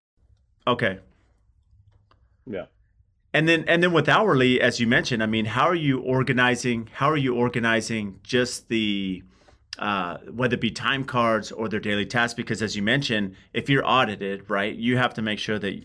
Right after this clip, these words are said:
Speaker 1: everything's fully addressed, you know, from carpentry at thirty percent to concrete at seventeen and painting at twelve. You have to make sure that's accounted for. So how are you tracking everything?
Speaker 2: So that's it. So, so time cards,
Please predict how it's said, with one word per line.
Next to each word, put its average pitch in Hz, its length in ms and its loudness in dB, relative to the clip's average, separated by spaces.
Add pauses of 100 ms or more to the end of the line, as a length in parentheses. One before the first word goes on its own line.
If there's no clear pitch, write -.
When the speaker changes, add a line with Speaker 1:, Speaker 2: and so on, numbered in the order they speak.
Speaker 1:
everything's 110 640 -2 (520)
fully 135 360 2
addressed, 110 420 0
you 104 60 -4
know, 101 120 -2
from 98 180 -10
carpentry 110 540 -2
at 101 220 -2
thirty 101 220 -2
percent 95 480 -6
to 95 80 -12
concrete 110 400 -2
at 95 80 -2
seventeen 101 400 -4
and 95 100 -4
painting 101 300 -4
at 80 100 -12
twelve. 131 320 0 (460)
You 131 140 2
have 143 100 0
to 127 80 -2
make 113 140 0
sure 110 140 -8
that's 95 300 -4
accounted 113 500 -2
for. 98 220 -10
So 95 180 -6
how 95 140 -4
are 135 100 2
you 131 140 0
tracking 104 400 -4
everything? 90 380 -16 (1400)
Speaker 2:
So 156 180 4
that's 151 240 6
it. 131 120 2
So, 123 200 -2
so 135 180 0
time 143 300 2
cards, 143 440 0